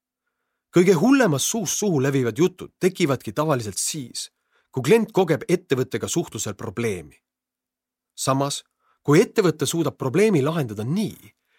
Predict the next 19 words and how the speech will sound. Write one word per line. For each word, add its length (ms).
et 120
klient 400
on 80
lahenduse 560
üle 160
siiralt 560
rõõmus, 460
võib 240
juhtuda, 480
et 80
klient 560
on 160
edaspidi 480
veelgi 360
suurem 440
emotsionaalne 580
toetaja 420
kui 180
varem. 320